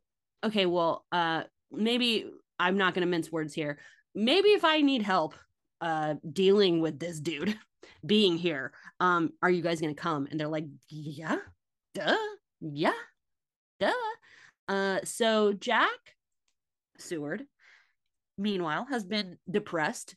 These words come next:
dealing with the fact that the person that he loves is now dead. Um, but, you know, he's doing life, et cetera. And Van Helsing comes into his office suddenly and slaps down a newspaper about the Bloofer lady hurting the kids.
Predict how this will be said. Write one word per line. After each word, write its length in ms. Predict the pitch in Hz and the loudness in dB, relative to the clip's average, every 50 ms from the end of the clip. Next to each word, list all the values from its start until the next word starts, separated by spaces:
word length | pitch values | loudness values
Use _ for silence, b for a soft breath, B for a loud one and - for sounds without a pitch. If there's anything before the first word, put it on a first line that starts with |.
| _ - 160 | _ -16 -10
dealing 400 | 151 175 175 175 170 175 175 175 | -4 -2 -2 -2 -2 -2 -2 -2
with 220 | 175 170 170 170 165 | -2 -2 -2 -2 -4
the 80 | 180 170 | -4 -4
fact 320 | - 175 156 160 - - | -4 -4 -4 -4 -6 -6
that 200 | 165 160 156 151 | -8 -8 -8 -8
the 100 | 147 156 | -10 -10
person 480 | 147 - - 156 156 151 - 156 160 156 | -10 -10 -10 -8 -8 -8 -8 -6 -6 -6
that 120 | 151 156 | -6 -6
he 140 | 156 170 170 | -6 -6 -6
loves 440 | 156 147 147 151 165 160 151 - - | -4 -4 -4 -6 -8 -10 -12 -12 -8
is 140 | - 170 151 | -6 -4 -4
now 180 | 151 151 151 170 | -4 -4 -4 -6
dead. 420 | 160 - - 143 120 135 160 208 - _ - | -8 -8 -8 -6 -6 -6 -8 -10 -14 _ -10
Um, 220 | 160 160 160 175 | -8 -6 -6 -6
but, 140 | 214 240 - | -6 -6 -2
you 100 | 480 392 | 0 2
know, 180 | 277 262 320 | 2 2 2
he's 200 | 320 320 330 277 | 2 2 2 0
doing 280 | 190 190 185 190 233 269 | 0 0 0 0 0 0
life, 360 | 208 165 151 160 208 - - - | 0 -2 -2 -2 -4 -6 -8 -10
et 120 | - 196 - | -10 -8 -4
cetera. 400 | - 156 143 147 147 170 262 277 _ _ _ _ _ _ _ _ _ _ - | -2 -2 -2 -2 -2 -4 -4 -6 _ _ _ _ _ _ _ _ _ _ -6
And 180 | - 240 247 247 | -2 0 0 2
Van 140 | 247 247 | 2 0
Helsing 520 | 247 269 269 277 277 247 220 208 233 269 254 _ _ _ _ _ _ _ _ _ _ _ _ _ _ _ _ - | 0 0 -2 -2 -2 0 0 0 0 -2 -6 _ _ _ _ _ _ _ _ _ _ _ _ _ _ _ _ 0
comes 260 | - - 311 339 370 | 4 4 6 6 6
into 140 | 339 330 339 | 6 6 6
his 180 | 311 311 254 | 6 4 4
office 360 | 277 247 247 233 226 220 220 | 4 4 4 2 0 -4 -2
suddenly 480 | - 202 180 175 170 170 170 180 208 - - | 0 0 0 0 -2 -2 -4 -4 -6 -6 -4
and 120 | 175 180 175 | -4 -4 -4
slaps 380 | - 190 196 202 202 214 202 | -2 0 2 2 2 0 0
down 180 | 180 202 196 196 | 0 2 2 2
a 40 | 196 | 2
newspaper 760 | 185 175 175 165 - 175 160 160 151 165 160 165 190 208 _ _ - | 2 2 0 0 -4 -4 -4 -4 -4 -4 -2 -2 -4 -6 _ _ -4
about 240 | 202 185 202 202 - | 0 0 0 0 0
the 60 | 220 | 0
Bloofer 360 | 202 277 339 392 - 403 294 | 0 2 2 2 2 0 -2
lady 380 | 226 185 170 139 147 156 - _ _ _ _ _ | -2 -2 -2 -4 -6 -8 -10 _ _ _ _ _
hurting 400 | - - 202 202 196 202 202 202 | 0 2 2 4 4 2 2 0
the 80 | 202 233 | -2 -2
kids. 400 | 226 381 415 294 196 165 - - | -2 0 0 0 0 -2 -6 -14